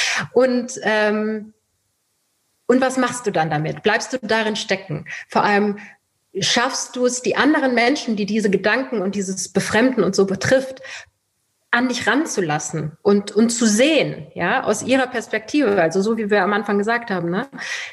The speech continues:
Du bist auf dem Schiff und kommst an eine Insel. Dreh das mal um. Wie, wie nehmen die Leute da, die da im Sand stehen, äh, deine Ankunft wahr?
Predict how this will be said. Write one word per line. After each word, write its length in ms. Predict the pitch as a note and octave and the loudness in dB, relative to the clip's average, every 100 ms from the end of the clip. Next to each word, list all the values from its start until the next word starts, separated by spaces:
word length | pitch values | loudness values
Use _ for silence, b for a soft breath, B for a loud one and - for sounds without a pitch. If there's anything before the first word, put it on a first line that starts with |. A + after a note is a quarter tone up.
| B | B
Du 100 | G#3+ | 2
bist 180 | G3 - | 2 2
auf 120 | G#3 | 2
dem 100 | G#3 | 2
Schiff 320 | G3 C#4 E4 | 0 0 0
und 160 | - A3 | 0 -2
kommst 240 | A#3 A3 | 0 0
an 120 | A#3 G3+ | 2 0
eine 120 | F#3+ | 2
Insel. 400 | A3 B3 D4 F4 B B B _ _ _ - | 2 2 0 -2 B B B _ _ _ 0
Dreh 180 | C4 | 2
das 180 | D4 D4 | 2 2
mal 80 | B3+ | 0
um. 340 | B3+ F4 F3+ F#3 | 4 4 2 2
Wie, 420 | B3 D#4 C4+ B3 | 4 4 4 2
wie 140 | B3+ D#4+ | 6 6
nehmen 300 | D#4 D#4+ D4 | 6 4 4
die 100 | B3+ | 4
Leute 360 | B3 C#4+ D#4+ | 4 2 0
da, 160 | C4+ C4 | 0 0
die 100 | B3+ | 0
da 220 | A#3 G3+ - | -2 -2 0
im 120 | A3+ | 2
Sand 260 | G#3 A#3 B3+ | 2 0 -4
stehen, 520 | - C4+ C4+ C#4 B3+ | -4 0 0 0 -4
äh, 280 | - A3+ A3 | 0 2 2
deine 260 | A3 A#3 | 2 4
Ankunft 580 | F#3+ A#3 G#3 D#3 D3 - | 2 0 0 -2 -4 -10
wahr? 260 | E3 E3 | -8 -8